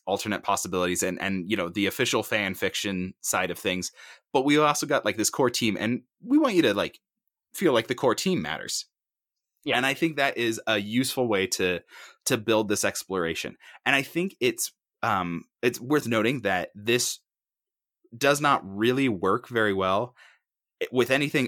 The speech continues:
Speaker 1: other than comics or actual world history, because you just don't have the volume of content, the volume of stories to tweak here and there, the volume of,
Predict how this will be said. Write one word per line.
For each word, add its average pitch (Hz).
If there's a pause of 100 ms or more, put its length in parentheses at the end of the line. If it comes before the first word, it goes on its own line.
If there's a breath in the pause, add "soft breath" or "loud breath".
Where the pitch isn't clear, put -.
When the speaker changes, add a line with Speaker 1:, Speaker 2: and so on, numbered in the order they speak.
Speaker 1:
other 110
than 95
comics 160
or 104
actual 110
world 95
history, - (680)
because 107
you 107
just 120
don't 120
have 104
the 104
volume 98 (120)
of 87 (880)
content, 101
the 104
volume 98
of 90
stories 98
to 90
tweak -
here 117
and 101
there, 98
the 92
volume 92
of, 87